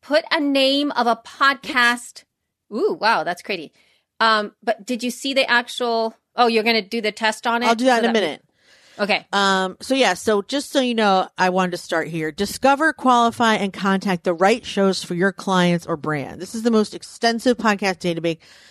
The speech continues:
Speaker 2: with unique data and metrics. And here's what it gives you. Searches, lists, alerts, advanced search filters, um, full search filters and exports. So now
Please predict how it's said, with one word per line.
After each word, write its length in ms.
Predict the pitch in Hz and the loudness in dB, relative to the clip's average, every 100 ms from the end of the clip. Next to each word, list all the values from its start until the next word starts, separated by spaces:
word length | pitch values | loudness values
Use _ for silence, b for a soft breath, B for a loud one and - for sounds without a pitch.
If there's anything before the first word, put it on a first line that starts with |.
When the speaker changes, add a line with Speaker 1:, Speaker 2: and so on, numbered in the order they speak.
| b | b
Speaker 2:
with 160 | - 170 | -8 -6
unique 460 | 170 185 214 247 - | -4 -2 0 0 4
data 260 | 214 196 | 2 4
and 160 | 180 175 | 0 0
metrics. 720 | 165 - 147 143 - - - _ _ _ - | -2 0 -2 -2 -8 -16 -16 _ _ _ -4
And 100 | 190 | 0
here's 240 | 214 247 | 2 2
what 120 | 233 214 | 2 0
it 60 | |
gives 300 | 170 185 156 | 2 0 0
you. 120 | 143 | -10
Searches, 880 | - - 220 226 247 226 220 214 185 | -12 0 0 2 4 4 4 2 -2
lists, 640 | 180 190 190 175 - - - | 2 4 2 0 -12 -18 -4
alerts, 600 | 160 156 175 175 - - - | -2 4 4 4 0 -6 -6
advanced 500 | 160 190 214 202 - | -2 2 2 0 -2
search 340 | 208 190 - | 0 0 -2
filters, 840 | - 180 170 175 170 165 156 - - b b b b b | 0 0 4 2 4 2 0 -10 -16 b b b b b
um, 320 | 165 165 156 - | 0 0 0 -6
full 300 | - 226 226 | -2 2 2
search 320 | - 196 - | 0 -2 0
filters 320 | 185 165 160 | -2 -2 -2
and 100 | 165 | -4
exports. 480 | 151 151 - 151 - | -6 -8 -8 -8 -4
So 80 | 190 | 0
now 420 | 190 190 180 175 | 4 4 2 0